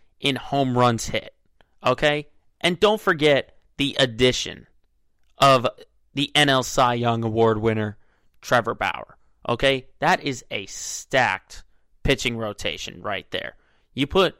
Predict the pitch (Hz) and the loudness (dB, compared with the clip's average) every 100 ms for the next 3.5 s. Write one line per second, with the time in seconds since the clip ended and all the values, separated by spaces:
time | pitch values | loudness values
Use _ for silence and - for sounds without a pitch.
0 | _ _ _ _ _ _ _ - 151 143 | _ _ _ _ _ _ _ 0 2 2
1 | 123 104 107 135 151 147 _ _ _ _ | 2 2 4 4 2 0 _ _ _ _
2 | - 120 - - 127 135 147 - - 123 | -10 -10 -10 -4 0 0 -2 -8 -4 -2
3 | 123 - 143 143 151 | -2 2 4 4 2